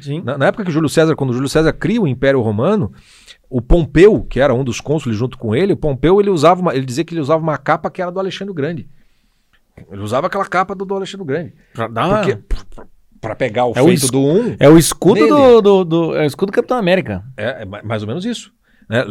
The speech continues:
Speaker 2: Aquele feito é dele. E o Alexandre o Grande, pra quem não conhece, o Alexandre o Grande, ele vivia com um baúzinho onde ele lia a Ilíada o tempo todo e várias batalhas da vida dele, ele encenava a batalha pra aparecer o Aquiles. Teve um lá que ele matou, eh,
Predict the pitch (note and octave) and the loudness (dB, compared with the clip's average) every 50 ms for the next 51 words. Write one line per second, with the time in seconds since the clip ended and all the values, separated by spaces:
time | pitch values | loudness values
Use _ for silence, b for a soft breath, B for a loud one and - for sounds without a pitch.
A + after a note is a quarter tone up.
0 | G#2+ G#2 G2+ - B2+ B2+ C3 - - D#3 E3+ A#3 A3 F3 F3+ F3 B2 - - G3 | -6 -8 -4 -2 0 0 0 2 0 2 2 2 4 4 4 2 4 2 4 4
1 | C4 C#4 G3+ E3 C#3 - D3 C3+ B2 A2 D#3 G#3+ - F3 C3+ - C3 B2 B2 - | 6 6 4 4 2 0 -2 -2 0 0 0 0 -2 -4 -4 -4 -4 -4 -2 -2
2 | B2 G#2+ D3+ F#3+ F#3+ E3+ C3+ F3 E3 C#3+ D3+ F#3+ A3 G#3+ b b b b b C3+ | 0 0 0 0 -2 -4 -4 -4 -2 -2 -2 -2 -2 -6 b b b b b 0
3 | C#3+ F3 F3 C#3+ C#3+ - B2 B2+ C#3+ D3+ A#2 D#3+ G#3+ G#3+ G#3+ G#3 F3+ D#3 E3 D#3 | 0 0 -2 -4 -8 -8 -4 -2 -2 0 2 2 2 2 4 2 4 6 6 6
4 | C#3+ A#2+ G#2 B2 F3+ A#3+ B3 C#3+ F#2 b b b b b b - B2 C#3+ D#3 E3+ | 4 2 0 -2 -2 -2 -2 -4 -4 b b b b b b -4 -2 -2 0 0
5 | F3+ F#3 E3 C#3 D#3+ G3+ A3+ A3 G3+ F#3 D3 D3 F#3 A#3 G#3+ C3+ B2 A#2+ B2 C#3+ | 0 0 0 0 2 4 4 4 4 4 2 0 0 0 2 2 2 0 -2 -4
6 | C3+ - - - - C3+ F#3+ G3 D3+ B2+ A2 E3 G#3+ A3+ F#3+ D3+ D#3 D3+ - _ | -4 -6 -8 -4 0 0 0 2 0 0 2 2 2 2 0 0 -2 -2 0 _
7 | D3+ D#3+ F#3 E3+ C#3 C3 B2 A#2 B2+ A#2 G#2+ G#2 D3 F3 G3 - E3+ F3 F#3 G3 | 2 2 2 2 0 0 -2 -2 -2 -2 -2 -2 -2 -2 -2 -2 -2 -2 -2 -4
8 | - - A3 F3+ E3+ F#3+ F#3+ F#3+ D#3+ D#3 D3+ - D#3 E3 F#3+ F#3+ - F3+ G3 G3 | -4 -2 -2 0 0 0 0 2 0 0 0 2 0 0 0 -2 -4 -6 -6 -8
9 | F3 - - G3+ G3 G3 D3+ E3 G3 C#3 - - - - - - _ _ _ _ | -8 -6 -6 -6 -6 -4 -6 -6 -6 -8 -10 -14 -18 -20 -20 -20 _ _ _ _
10 | - C#3+ C3+ F3 F#3 F3+ F#3+ F3+ F3+ E3+ D3 C#3 B2+ C3 C3 D#3 E3+ D3 B2 A2 | 0 2 2 4 2 2 2 2 0 0 2 0 0 0 0 0 2 2 0 -2
11 | G#2+ G2+ G2+ | -4 -8 -8